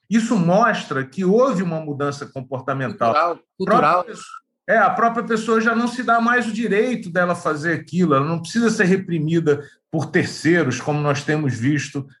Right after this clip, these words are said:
Speaker 1: no caso do uso de máscaras, né? É,
Speaker 2: É.
Speaker 1: mas, de fato, então eu sou otimista, essas, essas mudanças comportamentais são possíveis, mas é necessário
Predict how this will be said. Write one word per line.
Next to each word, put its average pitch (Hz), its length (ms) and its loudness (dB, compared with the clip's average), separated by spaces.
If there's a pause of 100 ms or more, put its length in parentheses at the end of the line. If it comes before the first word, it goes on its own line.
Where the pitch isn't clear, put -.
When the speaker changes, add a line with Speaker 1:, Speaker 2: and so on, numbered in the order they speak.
(100)
Speaker 1:
no 139 200 -2
caso 139 580 2 (240)
do 139 180 -2
uso 135 280 -2
de 131 100 -6
máscaras, 113 800 0
né? 135 240 -2 (320)
É, 135 220 4
Speaker 2:
É. 131 40 0 (320)
Speaker 1:
mas, 139 220 0
de 180 120 -2
fato, 151 480 2
então 147 200 -2
eu 190 60 0
sou 220 180 0
otimista, 214 640 0
essas, 143 400 -4
essas 170 340 0
mudanças 165 680 -2 (300)
comportamentais 160 1120 0 (180)
são 180 320 0
possíveis, 170 720 0
mas 147 240 0
é 175 80 4
necessário 175 880 0